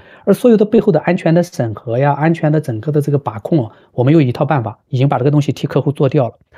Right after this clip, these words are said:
那这样的话，我觉得就是说，组织的效率在跨组织的整个的这个界面上就会变得更加简洁、更加进一步。那这个呢，我说这就是说，今天我觉得效率的一，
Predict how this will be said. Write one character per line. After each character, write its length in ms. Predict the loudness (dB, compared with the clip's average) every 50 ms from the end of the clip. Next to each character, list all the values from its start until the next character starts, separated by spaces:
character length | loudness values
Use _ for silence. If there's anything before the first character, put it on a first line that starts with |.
| -20 -10 _
那 100 | -2 -2
这 140 | 2 2 2
样 80 | 4
的 80 | 2 2
话， 140 | 2 0 0
我 100 | 0 -2
觉 80 | -2
得 80 | -4 -4
就 100 | -4 -2
是 40 | -2
说， 160 | -2 -2 -2 -4 _ _ _ _ _ _ _ _ _ _ _ _ _
组 200 | -2 0 2 2
织 160 | 2 2 2 4
的 120 | 4 2
效 220 | 2 2 0 0
率 140 | 0 -2 -4
在 200 | -4 -4 -6 -6 -6
跨 240 | -4 -2 -2 -2
组 240 | -2 -2 -6 -12 -12
织 220 | -10 -6 -4 -2 -2
的 120 | -2 -2
整 220 | -4 -6 -10 -8
个 100 | -8 -6
的 80 | -6 -4
这 80 | -4 -4
个 80 | -4
界 140 | -2 -2 -4
面 180 | -4 -4 -6 -8
上 160 | -10 -14 -18 _ _ _ _ _ _ _ _
就 140 | -4 -4 -2
会 80 | -2
变 160 | -2 -2 -2
得 60 | -2 -2
更 160 | -4 -6 -4
加 180 | -4 -4 -6
简 260 | -6 -6 -10 -12 -12 -12
洁、 240 | -14 -18 -20 -20 -20 _ _ _ _
更 140 | -4 -2 -2
加 120 | -2 -2
进 220 | -2 -4 -6 -6
一 60 | -6 -8
步。 200 | -12 -18 -20 -20 _ _ _ _ _ _ _ -8
那 60 | -4
这 160 | 0 0 2
个 80 | 2 2
呢， 80 | 0 0
我 140 | -2 -4
说 120 | -4 -4 -6
这 160 | -4 -4 -4
就 80 | -4 -4
是 80 | -2
说， 220 | -2 -4 -4 -4 -8 _ _ _ _
今 180 | -4 -4 -2 -2
天 160 | 0 0 -2
我 80 | -2
觉 60 | -2 -6
得 40 |
效 200 | -6 -4 -2 -2
率 120 | -2 -2 -4
的 140 | -6 -8 -8
一， 240 | -6 -4 -4 -6